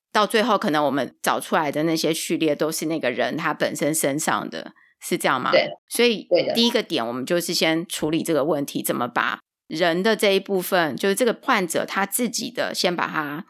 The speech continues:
Speaker 1: 滤到一边去，然后留下，
Speaker 2: 对。
Speaker 1: 呃，留下的就是里面比例会比较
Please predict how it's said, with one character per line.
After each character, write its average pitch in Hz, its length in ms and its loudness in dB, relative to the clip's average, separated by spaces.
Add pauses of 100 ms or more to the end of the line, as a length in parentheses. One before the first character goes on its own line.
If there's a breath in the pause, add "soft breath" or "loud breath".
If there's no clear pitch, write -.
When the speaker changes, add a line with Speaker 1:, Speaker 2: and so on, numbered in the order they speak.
(360 soft breath)
Speaker 1:
滤 202 200 0
到 165 200 2
一 160 60 -2
边 147 280 -4
去， - 420 -6 (400)
然 156 160 0
后 185 240 2
留 170 340 4
下， 196 560 2
Speaker 2:
对。 180 80 2
Speaker 1:
呃， 147 360 -2 (360)
留 180 180 4
下 233 240 2
的 185 140 2
就 196 160 -2
是 202 140 -2
里 170 100 0
面 185 240 2
比 131 220 -10
例 196 180 0
会 214 160 0
比 - 140 -6
较 165 160 2